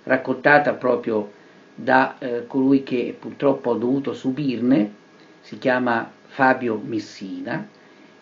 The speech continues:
ed è una di quelle vittime che purtroppo è incappato in questa antipatica macchina burocratica governativa non di certo, eh, gentile con nessuno, anzi.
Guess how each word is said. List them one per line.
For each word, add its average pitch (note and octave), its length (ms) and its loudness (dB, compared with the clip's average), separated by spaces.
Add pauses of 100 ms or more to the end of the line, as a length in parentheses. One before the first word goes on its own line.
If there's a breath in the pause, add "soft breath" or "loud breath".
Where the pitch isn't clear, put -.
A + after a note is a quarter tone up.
ed C#3 160 0
è F3+ 160 6
una F#3 200 4
di D#3 120 2
quelle D#3 300 8
vittime A#2+ 600 -2
che B2 140 -6
purtroppo C#3 760 0
è B2+ 60 4
incappato C3+ 800 6
in A#2 260 0
questa A2 540 -2 (460 loud breath)
antipatica C3+ 840 2
macchina B2+ 560 2
burocratica B2+ 760 2
governativa A#2+ 840 0
non A2 220 -2
di G#2+ 120 -8
certo, A#2 580 -2 (380 loud breath)
eh, A2 400 -4
gentile B2+ 480 4
con A#2 160 0
nessuno, G#2 600 -6
anzi. - 480 -12